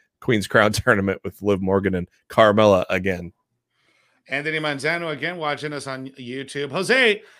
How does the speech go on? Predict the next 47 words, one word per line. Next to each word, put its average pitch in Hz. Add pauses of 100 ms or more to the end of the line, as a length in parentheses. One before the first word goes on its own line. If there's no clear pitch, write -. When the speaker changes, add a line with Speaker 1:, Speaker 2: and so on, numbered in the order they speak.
(160)
Speaker 2:
I 202
can 208
see 247
what 185
they're 175
trying 214
to 175
do 170
with 156
Parker. 139 (320)
They 120
wanted 170
him 185
to 156
be 165
his 139 (100)
own 233
person 175
instead 156
of 151
people 160
constantly 160
comparing 135
him 120
to 139
Brock 185 (300)
and 170
expecting 185
him 120 (200)
to 131
be 120
Brock. 113 (200)
Speaker 1:
Yeah, 110
they 120
needed 139
Speaker 2:
Absolutely. 120 (100)
Speaker 1:
<laughs> -
yeah, 131
they 160
needed 175
to, 147
they 143
needed 135
to 104
shave 104
his 98
head. 87